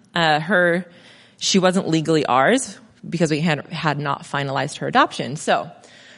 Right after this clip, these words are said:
her social worker, who happened to be the head of the adoption agency,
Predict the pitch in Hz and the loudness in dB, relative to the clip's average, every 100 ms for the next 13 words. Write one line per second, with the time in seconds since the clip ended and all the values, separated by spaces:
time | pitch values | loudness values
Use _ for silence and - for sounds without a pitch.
0 | _ 196 - 233 247 190 127 139 151 180 | _ -6 0 0 2 0 0 0 2 2
1 | 214 - 185 190 175 190 180 170 165 180 | 0 -4 -2 -2 0 -2 0 -2 0 -2
2 | 151 160 147 143 131 - 165 139 139 135 | 0 0 -2 0 -2 -2 -8 -6 -6 -8
3 | - 131 | -6 -6